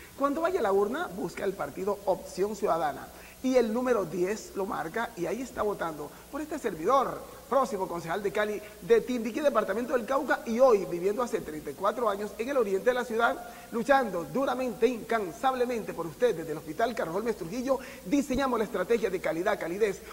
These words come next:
oportunidad y humanización del servicio. También el cancino, Célimo Sinisterra, ese periodista que usted ha conocido en el canal ocho de Global T V, Noti veintiuno,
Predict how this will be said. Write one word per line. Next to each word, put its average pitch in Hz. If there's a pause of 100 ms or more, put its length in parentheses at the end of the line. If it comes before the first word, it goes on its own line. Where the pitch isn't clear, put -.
(120)
oportunidad 202
y 247
humanización 269
del 214
servicio. 175 (200)
También 214
el 190
cancino, 156 (280)
Célimo 170
Sinisterra, 170 (360)
ese 233
periodista 226
que 139
usted 220
ha 240
conocido 165 (300)
en 175
el 160
canal 160 (240)
ocho 220
de 160
Global 202
T 185
V, 190
Noti 170
veintiuno, 254